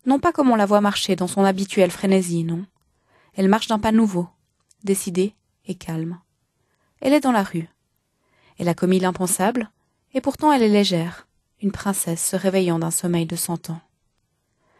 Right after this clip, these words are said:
Elle est l'aînée, elle ne s'est jamais comportée en enfant. Elle s'occupe des frères et sœurs, du père et de la mère. Elle joue la maîtresse de maison,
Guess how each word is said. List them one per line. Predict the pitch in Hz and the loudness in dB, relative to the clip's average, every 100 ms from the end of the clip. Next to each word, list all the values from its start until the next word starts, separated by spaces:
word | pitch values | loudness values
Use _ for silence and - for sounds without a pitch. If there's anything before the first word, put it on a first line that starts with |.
| _ _ _ - | _ _ _ -4
Elle | 190 | 0
est | 180 | 2
l'aînée, | 175 190 220 302 _ _ _ _ _ _ - | 4 4 4 2 _ _ _ _ _ _ -2
elle | 240 | 2
ne | 254 | 4
s'est | 277 | 4
jamais | 285 294 | 4 2
comportée | 294 277 240 - 208 | 2 0 -2 0 0
en | 185 | 2
enfant. | 180 - 170 - _ _ _ _ _ _ _ - | 0 -4 -12 -14 _ _ _ _ _ _ _ -10
Elle | 170 | -6
s'occupe | 180 175 208 | -6 -6 -2
des | 196 | 0
frères | - 196 | 0 0
et | 196 | 0
sœurs, | - 165 165 - _ _ - | -2 -4 -8 -10 _ _ -4
du | 202 | -4
père | 208 170 170 175 | -2 -6 -4 -2
et | |
de | 185 | 0
la | 190 | 2
mère. | 180 165 - _ _ _ _ _ _ _ _ | 0 -4 -8 _ _ _ _ _ _ _ _
Elle | 196 | -2
joue | 190 | 0
la | 202 196 | 2 2
maîtresse | 202 254 226 | 0 0 2
de | 226 | 4
maison, | 214 185 175 | 4 2 -2